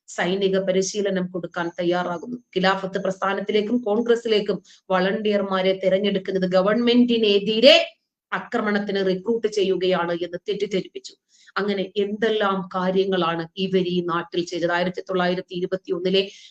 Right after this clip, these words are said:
മലബാർ കലാപം എന്ന മാപ്പിള ലഹള ആജീവനാന്ത കാലവും നമ്മുടെ നാട് ചർച്ച ചെയ്യുക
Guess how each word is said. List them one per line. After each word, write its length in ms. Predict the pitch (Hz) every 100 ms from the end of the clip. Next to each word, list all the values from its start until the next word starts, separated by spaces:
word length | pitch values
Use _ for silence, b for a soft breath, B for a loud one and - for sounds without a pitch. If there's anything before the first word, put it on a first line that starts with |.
| - 196
മലബാർ 460 | 202 208 208 202 190
കലാപം 460 | 202 190 214 196 202 - 190
എന്ന 140 | 196 185 180
മാപ്പിള 500 | 196 196 - 220 208 190
ലഹള 320 | 190 190 240 240 - - _ _ _ _ _ _ _ -
ആജീവനാന്ത 1080 | 202 247 302 247 339 349 339 330 349 330 320 320
കാലവും 460 | 294 311 311 302 254 - _
നമ്മുടെ 300 | 196 214 208 196
നാട് 220 | 190 202 196 -
ചർച്ച 280 | 185 175 - 247
ചെയ്യുക 240 | 220 196